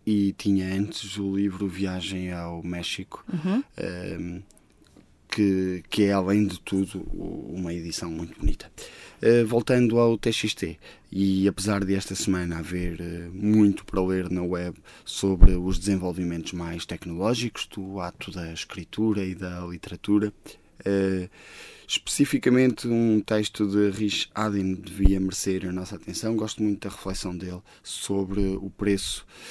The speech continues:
Speaker 1: dos e-books. Ele também, eh, escreve algumas vezes sobre, hum, sobre direitos de autor e sobre, eh, as tecnologias de proteção de cópia,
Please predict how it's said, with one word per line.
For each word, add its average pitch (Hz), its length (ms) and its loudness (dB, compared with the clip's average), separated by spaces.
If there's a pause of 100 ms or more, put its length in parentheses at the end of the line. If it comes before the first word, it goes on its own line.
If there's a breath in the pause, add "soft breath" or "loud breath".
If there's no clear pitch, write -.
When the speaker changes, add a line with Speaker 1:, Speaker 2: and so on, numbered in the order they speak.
(280 loud breath)
Speaker 1:
dos 101 320 4
e-books. 101 360 -2
Ele 107 100 -2
também, 101 460 -2
eh, 101 220 -2
escreve 95 420 -6
algumas 92 360 2
vezes 92 300 2
sobre, 90 580 2
hum, 90 380 -4 (640 loud breath)
sobre 101 340 4
direitos 95 460 0
de 95 260 2
autor 101 540 4
e 90 60 -6
sobre, 92 440 -4 (340)
eh, 90 160 -8
as 85 80 -10
tecnologias 90 640 -8
de - 60 -20
proteção 87 600 -8
de 85 240 -10
cópia, 101 420 -6